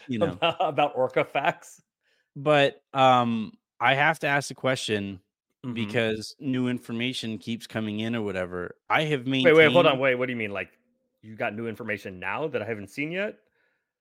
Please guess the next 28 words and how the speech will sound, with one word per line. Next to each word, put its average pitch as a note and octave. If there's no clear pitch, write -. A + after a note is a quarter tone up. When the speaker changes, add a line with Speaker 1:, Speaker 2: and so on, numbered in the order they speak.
Speaker 1:
No, B3+
no, F4+
no, C#4+
I'm, A#2+
I'm C3
Speaker 2:
Oh. F3
Speaker 1:
talking D#3+
about, D#3+
like, D3+
the -
stuff -
that C3
we've A#2
talked C3
about. -
Speaker 2:
Oh, F#3+
Speaker 1:
Yeah. C#3+
Speaker 2:
okay, B2+
okay. F#2+
Yeah, A2
yeah. E2
Speaker 1:
So, F#3+
like, F3
basically F#3
all F3
season C#3
I B2
have, A#2+